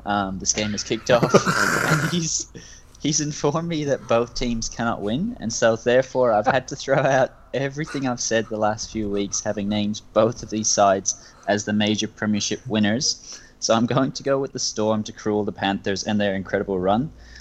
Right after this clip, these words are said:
Whilst I don't believe the Panthers gave the best account of themselves on Saturday night, and they do have another gear or two, I just can't go past the irrepressible form of the Storm.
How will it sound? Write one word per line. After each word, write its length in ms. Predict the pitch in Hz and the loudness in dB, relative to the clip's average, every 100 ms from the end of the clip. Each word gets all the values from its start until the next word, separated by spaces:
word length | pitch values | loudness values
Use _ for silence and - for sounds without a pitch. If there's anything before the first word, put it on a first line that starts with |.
| - - | -8 2
Whilst 320 | 123 123 - | 4 4 0
I 40 | |
don't 220 | 123 147 | 2 0
believe 280 | - 175 170 | -2 -4 -4
the 60 | - | -6
Panthers 520 | 127 117 120 113 110 | -4 -4 -2 -4 -2
gave 260 | 107 107 107 | -2 -2 -4
the 60 | |
best 300 | 92 107 - | 0 0 -2
account 340 | - 107 104 - | -6 -2 -2 -4
of 140 | 104 | -6
themselves 500 | 101 95 101 101 98 | -4 -2 2 2 0
on 100 | 101 | -4
Saturday 380 | - 101 101 98 | 0 2 2 2
night, 320 | 101 101 104 - - - - | 2 2 0 -8 -20 -20 -4
and 140 | 107 214 | 2 2
they 80 | |
do 220 | 208 127 131 | 4 2 2
have 180 | 123 | 2
another 240 | 117 110 104 | 2 0 0
gear 320 | 98 110 107 | 0 2 4
or 60 | 101 | 2
two, 400 | - 101 101 - | 0 -4 -4 -4
I 120 | 101 | -6
just 220 | 98 - | -4 -4
can't 220 | - 123 120 | 0 0 2
go 120 | 113 | -2
past 400 | - 104 107 - | 0 0 0 -4
the 80 | 95 | -6
irrepressible 720 | 104 107 104 101 101 - 101 | -2 -2 -2 -2 -2 -4 -8
form 380 | - 101 104 107 | -4 0 0 0
of 100 | 101 | -4
the 100 | - | -8
Storm. 420 | - 95 107 147 | -4 0 0 -2